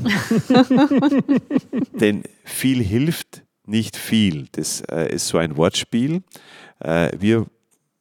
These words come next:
produzieren unsere Biergläser bewusst und absichtlich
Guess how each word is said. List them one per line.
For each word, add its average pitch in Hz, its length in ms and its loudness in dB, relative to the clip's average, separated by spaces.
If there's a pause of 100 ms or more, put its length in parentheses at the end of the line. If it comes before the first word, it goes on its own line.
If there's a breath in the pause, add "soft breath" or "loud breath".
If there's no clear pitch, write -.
(140)
produzieren 98 680 0
unsere 110 280 -4
Biergläser 104 600 -2 (180)
bewusst 107 540 0
und - 200 -12
absichtlich - 920 -8